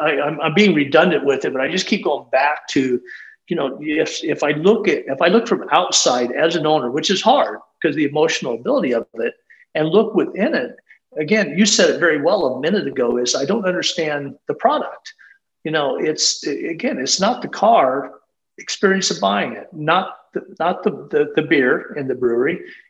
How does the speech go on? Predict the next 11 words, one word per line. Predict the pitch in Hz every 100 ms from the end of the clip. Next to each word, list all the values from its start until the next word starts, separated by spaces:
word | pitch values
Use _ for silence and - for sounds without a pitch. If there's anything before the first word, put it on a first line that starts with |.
| -
It's | 151 - - -
the | 170
whole | 151 208 269 254 156
experience | 151 - 190 196 - -
of | - 127
wrapped | 139 160 -
around | 131 151 151 127
it, | -
not | 127 165 196
the | 226
steak, | - - 240 208 - -